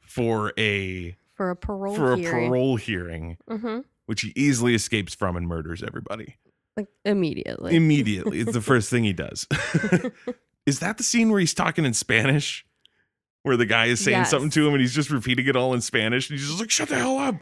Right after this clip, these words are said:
Speaker 2: Yeah.
Speaker 1: Apparently that was just something that Wesley Snipes did. And they
Speaker 2: <laughs>
Speaker 1: were like, "Yeah, okay." <laughs>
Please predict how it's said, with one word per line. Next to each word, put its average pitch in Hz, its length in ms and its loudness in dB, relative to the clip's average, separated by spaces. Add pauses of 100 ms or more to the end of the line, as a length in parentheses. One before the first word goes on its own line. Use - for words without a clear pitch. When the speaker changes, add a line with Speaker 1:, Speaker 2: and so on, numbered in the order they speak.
(200)
Speaker 2:
Yeah. 156 300 0
Speaker 1:
Apparently 147 460 4
that 113 180 4
was 117 180 2
just 117 220 0
something 107 320 2
that 104 140 2 (140)
Wesley 107 300 0
Snipes 98 340 -4
did. 95 360 -2 (640)
And 113 140 2
they 110 60 4
Speaker 2:
<laughs> - 0 -
Speaker 1:
were 107 140 4
like, 104 200 2
"Yeah, 127 220 2
okay." 104 380 0 (420)
<laughs> 311 80 -6